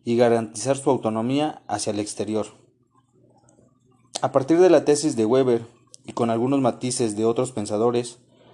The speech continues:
la mayo-, la mayoría de la doctrina ha identificado las características propias del Estado moderno,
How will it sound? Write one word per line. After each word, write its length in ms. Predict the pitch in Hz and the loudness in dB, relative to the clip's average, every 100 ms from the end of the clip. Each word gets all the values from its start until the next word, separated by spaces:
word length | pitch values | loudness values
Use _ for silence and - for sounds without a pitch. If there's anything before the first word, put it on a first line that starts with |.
| _ _ - | _ _ -6
la 180 | 117 117 | 0 2
mayo-, 460 | 120 127 151 156 | 2 2 2 2
la 140 | 123 117 | 0 0
mayoría 340 | 113 120 160 | 0 2 4
de 80 | 156 | 6
la 80 | 117 | 4
doctrina 720 | 107 107 139 135 139 120 - _ _ - | 2 -2 -6 -4 -4 -6 -12 _ _ 0
ha 100 | 135 | 4
identificado 600 | 156 139 120 107 131 139 | 4 4 -2 0 4 4
las 160 | 123 - | 4 0
características 760 | 110 104 107 120 123 - 110 | -4 -4 -4 -6 -6 -6 -6
propias 300 | - 117 123 | -6 -4 -4
del 120 | 107 | -4
Estado 300 | 101 - 107 | -6 -2 -2
moderno, 480 | 107 107 120 113 104 | -2 -2 -2 -2 -8